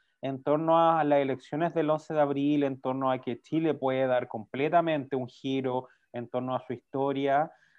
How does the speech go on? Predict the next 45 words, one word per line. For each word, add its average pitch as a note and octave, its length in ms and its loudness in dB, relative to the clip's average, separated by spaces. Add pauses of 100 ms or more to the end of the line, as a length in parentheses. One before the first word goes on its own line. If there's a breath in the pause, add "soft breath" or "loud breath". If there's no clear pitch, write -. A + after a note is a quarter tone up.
(140 soft breath)
pero B2+ 240 -2
eso D3 220 -2
también E3 300 0
puede E3+ 280 0
ser E3 480 0
de D3+ 120 -4
manera C#3+ 340 2
para C3+ 160 2
bien, D#3 500 -2
por G#2 120 -8
tener G#2+ 100 -12
una G#2+ 100 -8
muy A2+ 180 -8
buena A#2+ 220 -2
constitución, C#3 720 -2
o D#3+ 120 2
para B2+ 240 6
mal, C#3+ 420 2
si C3 140 -10
tenemos A#2+ 360 -6
una A#2+ 140 -6
mala B2 260 0
constitución C3 640 -6
y C#3 60 -6
nos A#2 280 -6
ten-, A2+ 220 -12
terminamos A#2 440 -6
quedando B2 400 -2
con A#2 160 -4
esta C3 240 -4
constitución C#3 840 -2 (480 soft breath)
que B2 120 -2
no B2+ 120 -6
nos D3+ 200 0
va C#3 80 6
a A#2+ 40 4
permitir A#2 500 -4
salir A#2 340 -6
de A#2+ 80 -4
la A#2+ 100 -2
situación B2 440 -8
en B2 100 -4
la B2+ 80 -4
que C3 80 -6
estamos. E3+ 540 0